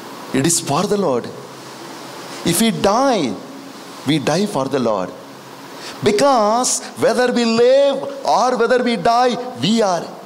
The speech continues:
His. We are the Lord's." This is the truth. Problems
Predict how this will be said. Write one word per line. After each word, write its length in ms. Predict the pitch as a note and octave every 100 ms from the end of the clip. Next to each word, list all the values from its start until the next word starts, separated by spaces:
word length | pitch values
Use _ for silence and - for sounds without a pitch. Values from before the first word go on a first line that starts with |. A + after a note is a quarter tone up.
| -
His. 160 | - - - - - - - - - F#2
We 100 | F2
are 40 | E2+ F2+
the 40 | E2+
Lord's." 320 | F2 G2 - - - - - - - - - - - - - - - - - - - -
This 160 | - -
is 40 | -
the 60 | - -
truth. 300 | C#3 - - - - - - - - - - - - - - - - - - - - - - - - - - - - - - -
Problems 480 | A2+ G#2+ C#3+ D#3 D3+